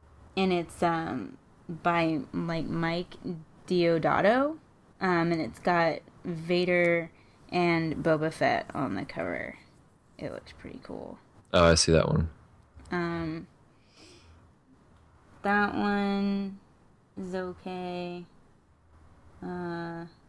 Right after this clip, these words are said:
Speaker 1: that's all I got for you, man.
Speaker 2: What about, okay, so I like the, I think the one that they're doing that they're calling the Launch Party variant that has, actually has Jackson, which is, like, the infamous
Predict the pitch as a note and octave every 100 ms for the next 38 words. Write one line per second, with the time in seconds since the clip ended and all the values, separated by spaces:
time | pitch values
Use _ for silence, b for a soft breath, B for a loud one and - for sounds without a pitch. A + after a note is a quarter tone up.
0 | _ _ _ _ _ - D4+ C#4 C#4+ -
1 | B3+ E3+ F3+ - - - - B B B
2 | A2 B2 C3 A#2 A2 A2+ G2+ - G#2+ G2
3 | - B2+ D3 B2+ B2 - G#2 G2 F#2+ F#2
4 | - G#2+ C#3+ - G#2+ G#2 G2+ G2+ F#2 F#2
5 | F#2 F2+ E2+ - E2+ - F2 E2+ F#2 F2+
6 | E2 D#2+ D#2+ E2+ F2 - F#2+ F#2+ F#2+ F#2
7 | F#2+ G2+ G#2 - - - E2 - E2 E2+
8 | E2+ D#2+ - F2 F#2+ F2 E2+ E2 - D2
9 | - - A2 G#2 G#2+ - b b b b
10 | b - F2+ F2+ E2 F2+ - F#2 - F#2
11 | F2+ E2+ -